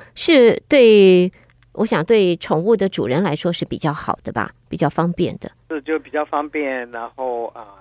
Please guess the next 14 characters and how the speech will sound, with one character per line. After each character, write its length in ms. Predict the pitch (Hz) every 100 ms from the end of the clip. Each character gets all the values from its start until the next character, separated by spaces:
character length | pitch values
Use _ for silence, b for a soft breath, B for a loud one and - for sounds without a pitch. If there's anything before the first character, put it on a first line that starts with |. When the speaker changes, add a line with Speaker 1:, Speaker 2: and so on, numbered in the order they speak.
| 95
Speaker 2:
因 80 | 151
为 60 |
它 140 | 156 165
药 180 | 185 170
效 220 | - 147
也 160 | 123 123
可 160 | -
以 60 | 139
那 80 | 127
么， 160 | 127 110 _
那 100 | - 123
么 120 | 110 _
长 100 | - _
的， 120 | 107